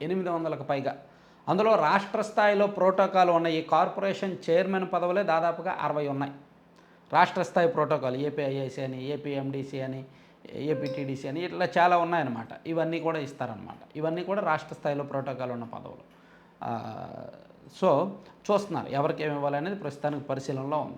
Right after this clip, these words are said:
ఇందులో జనసేన పార్టీకి థర్టీ పర్సెంట్ ఇస్తారు, బీజేపీకి టెన్ పర్సెంట్ ఇస్తారు, మిగిలిన సిక్స్టీ పర్సెంట్ కూడా, ఆ, తెలుగుదేశం పార్టీకి ఉంటాయి. నామినేటెడ్ పదవులు మొత్తం వెయ్యి పదవులు ఉన్నాయనుకోండి రాష్ట్ర స్థాయిలో, ఆ వెయ్యిలో తెలుగుదేశం పార్టీకి ఆరు వందలు,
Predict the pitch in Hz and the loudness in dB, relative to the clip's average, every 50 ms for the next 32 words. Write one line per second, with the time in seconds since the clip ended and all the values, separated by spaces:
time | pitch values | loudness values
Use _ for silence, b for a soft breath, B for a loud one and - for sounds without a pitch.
0 | - - 151 156 165 170 175 160 135 151 139 151 160 - 185 180 185 165 175 170 | -14 -10 -6 -2 0 2 2 2 2 0 0 0 0 0 0 0 0 0 0 0
1 | 170 - - 180 175 - 208 - 165 156 151 - 175 170 165 165 156 - - 160 | 0 -2 -6 -8 -8 -6 -2 0 0 0 0 0 -4 -2 -2 -2 -4 -2 -4 -6
2 | 151 151 143 - - 147 165 208 233 180 131 156 180 180 175 185 185 185 185 180 | -6 -6 -8 -8 -6 -6 -4 -4 -4 -4 -4 -4 -4 -4 -4 -4 -4 -4 -4 -6
3 | 175 - 156 131 151 143 151 147 165 156 156 - 160 147 143 135 - - 147 180 | -4 -6 -6 -4 -4 -4 -2 -2 -2 -4 -4 -6 -8 -8 -8 -10 -6 -6 -4 -4
4 | 220 226 180 170 160 185 190 196 196 196 - 160 - - - 185 180 - - - | -4 -4 -4 -4 -2 -2 -2 -2 -4 -6 -8 -12 -12 -10 -10 -10 -8 -8 -8 -8
5 | - - 160 147 151 156 143 160 180 233 - - - B B B B B B B | -8 -8 -8 -6 -6 -6 -4 -2 -2 -2 -2 -4 -10 B B B B B B B
6 | B B B - 123 117 117 117 - 170 165 180 175 180 175 165 175 165 135 147 | B B B -12 -10 -10 -4 0 2 4 4 4 4 4 2 0 0 0 0 0
7 | 143 139 - 170 - 143 113 - 113 - - 120 131 151 170 170 175 170 170 180 | 0 0 -2 -6 -6 -6 -8 -8 -10 -10 -6 -4 -2 -2 0 0 -2 -2 -2 -2
8 | - - 160 160 170 165 165 151 151 139 139 - 190 170 143 143 147 156 165 - | 0 2 2 4 4 2 2 0 0 -2 0 0 -2 0 0 0 0 2 2 4
9 | 156 147 175 185 185 165 165 170 170 156 139 151 147 135 135 135 135 143 - - | 4 6 6 4 4 4 2 2 0 0 0 0 0 2 2 2 2 0 0 -4
10 | 170 147 - - 139 135 131 127 143 170 202 B B B B B B B B - | -8 -8 -6 -4 -4 -2 -2 -2 -4 -4 -6 B B B B B B B B 0
11 | 135 131 135 135 - 202 220 202 156 170 208 - - - 170 165 180 196 190 196 | 2 2 2 2 2 2 4 4 4 4 2 0 -2 -2 -2 -2 0 0 0 -2
12 | 185 - - 175 165 165 160 160 - 208 214 208 160 160 160 160 151 156 160 151 | -2 -4 -4 -4 -2 0 -2 -2 -2 -2 2 4 6 6 6 4 4 2 2 0
13 | 131 | -2